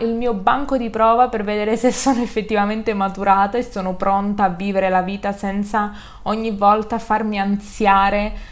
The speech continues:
da quelle che sono le ansie degli altri che hanno per me. Io mi auguro che per voi ci sia <laughs> ad agosto un momento di pausa,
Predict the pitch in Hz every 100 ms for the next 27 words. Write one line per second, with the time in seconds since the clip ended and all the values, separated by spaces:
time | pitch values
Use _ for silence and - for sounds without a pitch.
0 | - 180 196 190 202 202 202 202 196 208
1 | 196 196 190 202 202 220 190 185 185 185
2 | 202 208 208 202 185 185 185 185 185 196
3 | 226 320 - - - - - - - -
4 | 254 277 277 277 277 277 269 226 214 233
5 | 220 202 196 214 196 180 220 220 190 -
6 | 214 202 - 247 220 175 175 220 214 -
7 | 240 247 202 190 214 214 - - 185 -
8 | 196 208 214 226 226 202 214 233 254 294
9 | 311 320